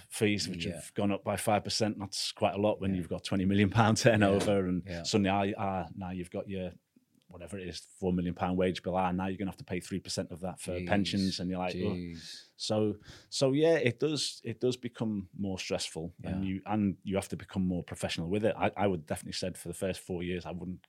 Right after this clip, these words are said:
Speaker 1: have considered myself a professional.
Speaker 2: Same.
Speaker 1: But I probably would, <laughs> yeah, I
Speaker 2: But
Speaker 1: probably, probably would now.
Speaker 2: <laughs> Yeah.
Speaker 1: <laughs>
Speaker 2: But, but that's the, that's the beauty of it. When you're
Speaker 1: Mm.
Speaker 2: setting something up, you're pulling something out of the air, got an idea,
Speaker 1: Mm.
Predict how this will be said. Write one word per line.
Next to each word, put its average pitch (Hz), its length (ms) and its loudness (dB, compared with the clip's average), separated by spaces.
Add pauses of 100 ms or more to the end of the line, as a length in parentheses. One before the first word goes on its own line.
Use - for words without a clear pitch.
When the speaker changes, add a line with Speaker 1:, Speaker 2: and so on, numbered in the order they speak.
(100)
Speaker 1:
have - 140 -16
considered - 320 -6
myself 85 400 -4
a 76 80 -8
professional. - 720 -2
Speaker 2:
Same. 87 400 -6
Speaker 1:
But 92 120 -2
I 92 40 -4
probably 101 280 2
would, 110 200 8
<laughs> 123 80 8
yeah, 104 100 8
I 117 60 8
Speaker 2:
But 151 180 12
Speaker 1:
probably, 135 160 6
probably 139 300 10
would 123 180 12
now. 127 280 12
Speaker 2:
<laughs> - 20 0
Yeah. 190 360 12
Speaker 1:
<laughs> 151 420 12
Speaker 2:
But, 175 240 10
but 196 100 12
that's 202 160 8
the, 175 80 0
that's 170 140 6
the 170 60 4
beauty 170 300 8
of 175 140 8
it. 85 180 0
When 107 100 0
you're - 60 8
Speaker 1:
Mm. - 160 4
Speaker 2:
setting 139 220 4
something 113 220 2
up, 110 140 -4 (480)
you're 110 140 -2
pulling 147 300 6
something 117 280 0
out 110 180 2
of 98 80 -8
the 98 120 0
air, 98 260 2 (320)
got 123 140 8
an 117 80 6
idea, 95 400 4
Speaker 1:
Mm. 92 100 0